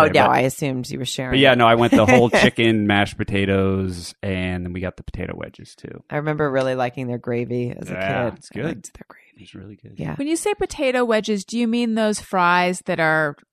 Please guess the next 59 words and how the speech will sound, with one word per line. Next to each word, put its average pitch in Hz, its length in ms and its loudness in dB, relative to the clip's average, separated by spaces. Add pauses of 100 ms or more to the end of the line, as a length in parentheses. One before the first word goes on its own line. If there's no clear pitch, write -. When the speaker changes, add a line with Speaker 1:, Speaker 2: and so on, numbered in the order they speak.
(120)
Speaker 3:
like, 156 200 -8
they 160 80 -6
have 156 160 -4
some, 156 240 -12
they 156 80 -6
have 156 100 -8
the 151 100 -12
skin 160 300 -8
on? 156 400 -6 (160)
Speaker 2:
Yes. 147 400 6
Speaker 1:
Yeah. 101 260 4
Speaker 3:
And, - 140 -4
okay. 147 540 -4
Speaker 2:
Like, 160 80 4
Speaker 3:
And 202 80 6
I - 20 8
Speaker 2:
you 269 60 6
Speaker 3:
was 269 80 6
Speaker 2:
can 214 100 2
get 208 140 6
'em, 190 80 6
like, 180 180 6
at 143 100 4
Ralph's 147 600 6
or 151 80 2
Gelson's 147 800 0
at 143 160 -2
the 131 300 -4 (760)
deli, 143 360 0
or 147 80 -4
so 147 180 0
I've 135 60 2
Speaker 3:
Right. 190 120 4
Speaker 2:
heard. 139 300 2 (100)
No, 254 140 4
you 190 220 4
can. 185 340 6
Speaker 3:
<laughs> - 20 -10
Speaker 2:
You 151 60 2
can 156 140 -2
definitely 135 300 2
get 123 140 -2
a 127 40 -6
bag 123 240 -2
of 135 80 -4
them 123 100 -4
there 120 340 -8 (140)
Speaker 3:
Are 294 140 6
th-, 262 120 -4
is 302 120 -2
Speaker 2:
and 370 100 6
Speaker 3:
that 523 80 0
Speaker 2:
eat - 60 0
them 370 60 4
in 370 40 2
Speaker 3:
different - 220 4
Speaker 2:
your - 80 2
Speaker 3:
than - 100 2
Speaker 2:
car. 131 340 2